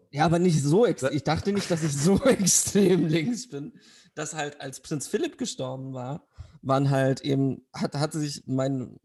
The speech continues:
Speaker 1: meine komplette Instagram, also alle, die ich followe, haben sich so zweigeteilt und du hattest auf einer Seite so, oder besser gesagt dreigeteilt, nämlich ein Drittel hat sich einfach gar nicht interessiert,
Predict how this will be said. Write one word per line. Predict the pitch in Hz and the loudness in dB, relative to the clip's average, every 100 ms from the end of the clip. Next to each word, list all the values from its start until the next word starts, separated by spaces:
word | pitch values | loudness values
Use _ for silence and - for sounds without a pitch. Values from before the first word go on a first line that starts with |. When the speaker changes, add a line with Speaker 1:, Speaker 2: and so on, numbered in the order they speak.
| _ | _
Speaker 1:
meine | - 135 139 | -10 -8 -4
komplette | 254 185 165 147 | -4 -2 -4 -4
Instagram, | - 185 - 160 135 135 139 156 _ _ _ _ _ _ | -6 -8 -6 -4 -2 -2 -6 -10 _ _ _ _ _ _
also | 143 127 - | -14 -12 -10
alle, | 127 147 | -6 -4
die | 143 | -4
ich | 135 | -6
followe, | - 147 170 147 196 - _ _ - | -4 -4 -2 -2 -4 -8 _ _ -6
haben | 151 | -4
sich | 147 139 | -4 -8
so | |
zweigeteilt | 143 - 131 190 175 - 127 139 | -12 -6 -2 0 -2 -4 -4 -4
und | 180 | -4
du | 135 | -4
hattest | 143 143 - _ | -2 -6 -10 _
auf | 139 135 | -8 -6
einer | 135 160 196 | -4 -2 0
Seite | 170 175 151 | 0 -2 -2
so, | 143 139 _ _ - | -4 -6 _ _ -8
oder | 123 | -6
besser | 127 135 131 | -4 -4 -4
gesagt | 123 127 - | -6 -6 -4
dreigeteilt, | 143 170 175 151 139 123 | 0 0 0 0 -2 -2
nämlich | 131 131 - _ _ _ _ _ _ _ | -6 -6 -10 _ _ _ _ _ _ _
ein | 143 175 | -2 -2
Drittel | 151 180 180 151 | 0 -4 -4 -6
hat | 156 | -6
sich | 147 143 | -4 -4
einfach | 139 139 | -4 -4
gar | 135 139 | 0 0
nicht | 202 196 | 0 -2
interessiert, | 220 - 220 254 359 403 | -2 -4 -6 -6 -6 -8